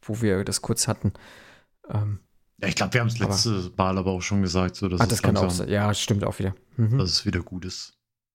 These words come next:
Speaker 1: Ja.
Speaker 2: Ja, weil ich find immer, das ist so eine tote Zeit. So Anfang Januar ist immer so, pff, das, das zählt nicht. Alles, was Anfang Januar passiert, zählt in meiner Welt nicht. Also,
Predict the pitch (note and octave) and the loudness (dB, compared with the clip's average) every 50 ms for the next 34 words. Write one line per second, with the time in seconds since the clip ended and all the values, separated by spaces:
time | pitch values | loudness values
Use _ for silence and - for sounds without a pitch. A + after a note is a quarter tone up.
0 | _ _ _ _ _ - - G#2+ - - - _ _ _ _ _ _ _ _ _ | _ _ _ _ _ -6 -4 -4 -4 -4 -10 _ _ _ _ _ _ _ _ _
1 | _ - - F#2+ A#2+ A2 A2+ G#2+ G#2+ A#2 G#2 G#2 G#2 G#2 - _ _ - - - | _ -2 0 0 2 2 2 0 0 -4 -6 -8 -12 -16 -20 _ _ -14 -8 -6
2 | - - - C3+ C#3 C3+ D3 B2+ B2 A#2+ A#2 A#2 A2 G#2+ G2 A2+ A2 G#2+ G#2+ A2 | -4 0 0 0 0 2 2 2 2 2 2 2 2 2 2 0 0 0 0 0
3 | - A2+ G#2 F#2 - - - G#2+ F#2+ F#2 F#2 - - _ _ _ _ _ _ - | 0 0 0 0 -2 -2 0 2 2 2 0 -2 -6 _ _ _ _ _ _ -4
4 | C3+ B2+ A#2+ A2+ A#2 A#2+ A2+ A2 G#2 G#2 A2 A2+ A2 A2 G#2+ G2+ - A2+ A2 G#2 | -2 0 0 0 2 2 2 2 2 2 2 2 0 0 -2 -2 0 0 2 2
5 | G2+ G#2 G#2+ G2+ G#2 - - - - - - - - - - _ _ _ _ _ | 2 0 0 -2 -4 -4 -6 -4 -4 -4 -6 -8 -12 -14 -20 _ _ _ _ _
6 | _ _ _ _ _ _ _ _ _ _ _ - - - - - A2 - - - | _ _ _ _ _ _ _ _ _ _ _ -10 -8 -6 -2 -2 -2 -2 0 0
7 | A2 G#2+ G2+ G2 - A2 G2+ F#2 - - - - A#2+ - - - C#3+ D3 B2+ B2 | 0 0 0 0 0 0 0 0 0 -2 -4 -2 -2 -2 0 0 0 -2 -2 -2
8 | A2+ C3+ C3 A#2 A2+ A2+ A#2+ B2+ A2+ A#2 A#2+ A2 G2 A2 A2 A2 - - - _ | 0 0 0 2 2 2 2 2 0 0 0 2 2 2 0 0 -4 -10 -18 _
9 | _ _ _ _ _ _ _ _ _ - - - A2 G#2 G#2+ A2 G#2 G2 G2 F#2+ | _ _ _ _ _ _ _ _ _ -6 0 0 0 2 2 2 2 2 2 2
10 | F2+ F#2 F2 F2+ F2 - - F#2 F2+ A2 A#2 G#2+ F#2 F#2 - - | 2 2 0 0 -2 -2 -2 -4 -2 0 0 0 0 -2 -4 -10